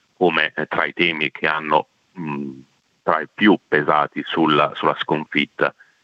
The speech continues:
in, eh, tutti quei seggi, eh, cittadini di cui abbiamo parlato prima. Anche il voto femminile è costato caro ai liberali, soprattutto appunto in quei seggi conquistati dagli indipendenti, e anche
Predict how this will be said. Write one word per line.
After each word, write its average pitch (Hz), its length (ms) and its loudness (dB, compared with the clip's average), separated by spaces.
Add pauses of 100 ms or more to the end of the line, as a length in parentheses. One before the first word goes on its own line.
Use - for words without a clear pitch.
in, 76 300 -2
eh, 69 140 0
tutti - 280 -2
quei 73 220 0
seggi, 76 380 0
eh, 78 180 -4
cittadini 76 600 -2
di 76 100 -4
cui 80 160 0
abbiamo - 260 -2
parlato - 380 -2
prima. - 380 -6 (560)
Anche 117 300 2
il 95 80 2
voto 92 260 2
femminile 85 520 2
è 78 60 -4
costato 82 380 0
caro 80 280 0
ai 78 80 4
liberali, 85 560 2
soprattutto - 720 0
appunto 80 460 0
in 73 80 -2
quei 82 200 2
seggi 78 300 0
conquistati 82 760 0
dagli 76 220 0
indipendenti, 80 920 -2
e 82 200 -4
anche 90 340 -2